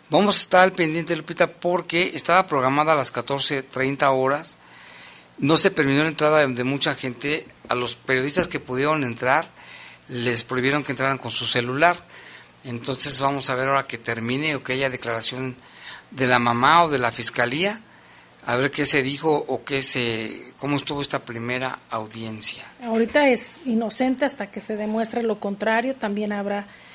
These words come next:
Speaker 2: pues, que indagar en, en la investigación en contra, pues, de esta, de la, de quien resulte responsable. Ahorita hay una persona que se entregó, pero todavía no ha sido sentenciada. Hay un proceso, una carpeta de investigación,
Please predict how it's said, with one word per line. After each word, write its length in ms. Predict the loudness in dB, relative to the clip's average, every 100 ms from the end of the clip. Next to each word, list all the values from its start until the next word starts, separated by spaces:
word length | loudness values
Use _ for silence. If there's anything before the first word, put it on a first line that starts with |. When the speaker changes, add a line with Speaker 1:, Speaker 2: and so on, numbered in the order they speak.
| -20 -20 _ -8
Speaker 2:
pues, 220 | -6 -6
que 180 | -4 -2
indagar 480 | 0 0 0 0 -2
en, 200 | -4 -6
en 160 | -8 -6
la 100 | -4
investigación 800 | -4 -4 -4 -2 -2 -2 -2 -4
en 80 |
contra, 560 | -4 -6 -6 -4 -6 -6 -18 -20 -20 -20 _ _ -10
pues, 120 | -4
de 60 | -4
esta, 300 | 2 2 2
de 120 | 2
la, 120 | 2
de 240 | 2 -2 0
quien 180 | 0
resulte 380 | 0 0 0 0
responsable. 640 | 0 0 -2 -4 -2 0 2
Ahorita 300 | 0 2 2
hay 100 | 2
una 180 | 0
persona 420 | -2 -4 -2 -4 -2
que 100 | -4
se 120 | -4
entregó, 400 | -2 -2 0 0
pero 160 | -2 -4
todavía 560 | -4 -4 -2 -2 -2 -2
no 140 | -2
ha 40 |
sido 300 | -4 -4 -6 -8 -18 -20 -12
sentenciada. 1000 | -2 -2 0 -2 0 4 4 4 0 -4 -8
Hay 260 | -2 0
un 140 | 2 0
proceso, 460 | -2 -2 0 0
una 140 | -2 -4
carpeta 440 | -6 -6 -4 -4
de 100 | -2
investigación, 800 | -2 -4 -4 -4 -2 -2 -2 -4